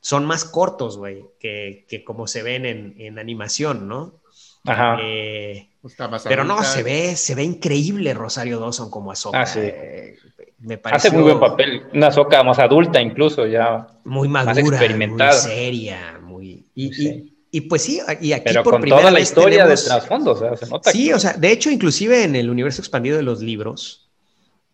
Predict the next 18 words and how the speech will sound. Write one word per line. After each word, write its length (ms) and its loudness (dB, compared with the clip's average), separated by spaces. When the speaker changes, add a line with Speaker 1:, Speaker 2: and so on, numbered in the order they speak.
Speaker 1:
eh, 760 -6
no 360 -4
hay 500 -2
más 420 -6
ye-, 200 -6
no 260 -4
sobrevivieron 720 -2
otros, 520 -8
en 120 -12
ese 180 -10
universo 360 -6
no, 240 -6
no 240 -10
sobrevivieron 500 -6
otros 300 -8
Jedi 560 -6
entrenados, 920 -6
¿no? 260 -14